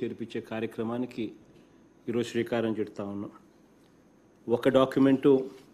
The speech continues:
ఈ రెండు సంవత్సరాల కాలంలో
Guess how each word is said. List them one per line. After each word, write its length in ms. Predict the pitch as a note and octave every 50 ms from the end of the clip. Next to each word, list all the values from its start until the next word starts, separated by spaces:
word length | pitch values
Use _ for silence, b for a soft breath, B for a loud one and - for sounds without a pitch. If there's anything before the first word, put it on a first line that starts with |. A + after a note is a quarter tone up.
| _ _ _ _ _ _ _ _ _ _ _ _ _ _ _ _ _ _ _ _ _ _ _ _ _ _ _ _ _ _ - - - _ _ _ _ _ _ _ _ _ _ _ _ _ _ _
ఈ 100 | C#3+ C#3 C#3
రెండు 240 | B2+ C3+ C3+ C3+ C#3
సంవత్సరాల 580 | C#3 C#3+ C3 C3+ C#3+ C#3 - C#3 C3+ C3+ C3
కాలంలో 520 | B2+ - C3 B2 A#2+ B2 B2 B2 A#2+ C3